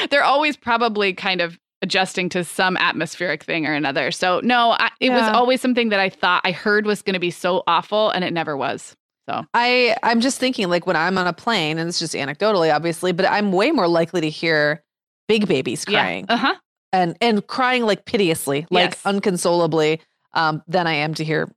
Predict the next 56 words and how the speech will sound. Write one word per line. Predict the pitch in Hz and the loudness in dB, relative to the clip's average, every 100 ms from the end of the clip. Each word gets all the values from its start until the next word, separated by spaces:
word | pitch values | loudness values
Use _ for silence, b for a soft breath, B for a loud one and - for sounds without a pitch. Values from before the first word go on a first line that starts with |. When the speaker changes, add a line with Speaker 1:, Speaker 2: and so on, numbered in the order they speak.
| - | -8
Speaker 2:
newborns | 156 - 180 196 | -6 -6 -4 -2
Speaker 1:
Right. | 165 | -2
Speaker 2:
crying. | - B B B B _ _ _ _ - | -4 B B B B _ _ _ _ 0
So | |
we've | 285 269 | 2 2
talked | 311 311 | 0 2
a | 294 | 2
lot | 247 247 | 2 2
about, | 208 196 190 - - | 4 4 2 0 -2
we've | 220 | 0
talked | 254 | 0
a | 254 | 2
lot | 247 | 2
about | 226 233 233 | 4 2 2
little | 214 208 | 2 4
babies. | 170 143 139 160 | 4 2 0 0
Speaker 1:
Mm-hmm. | 208 269 | 0 2
Speaker 2:
What | 214 | 2
about | 247 247 | 2 2
older | 208 214 | 4 2
babies | 214 196 190 | 2 2 0
and | 180 | -2
toddlers? | 185 160 139 156 | 0 0 -2 -4
Like, | 151 | -4
how | 170 | -2
do | |
you | 175 | -2
keep | 202 - | -4 -2
them | 220 233 | -2 0
happy | 220 196 - 196 190 190 | -2 -2 -2 0 2 2
and | 170 151 156 | 0 -2 -6
keep | 175 | -4
them | 165 165 | -4 -4
from | 156 | -6
kicking | - 156 156 | -6 -4 -4
the | 147 | -6
seat? | - 147 - | -4 -4 -4
Speaker 1:
Well, | 220 247 226 214 - | -2 2 2 0 -4
okay, | 226 220 | -2 0
let | 196 214 | 2 2
me | 269 | 2
just | 330 285 | 0 0
say | 233 214 | 0 2
that | 196 180 | 2 -2
this | 185 190 202 | -2 -4 -2
is | 202 240 | -6 -4
my | 202 | -4
age | 196 180 170 | -2 -2 -2
range | 165 160 | -2 -2
that | 170 | -4
I | 165 | -4
think | 165 170 | -4 -6
is | 170 | -6
the | 180 | -4
worst | 165 185 - | -2 -2 -4
ever, | 143 139 | -4 -2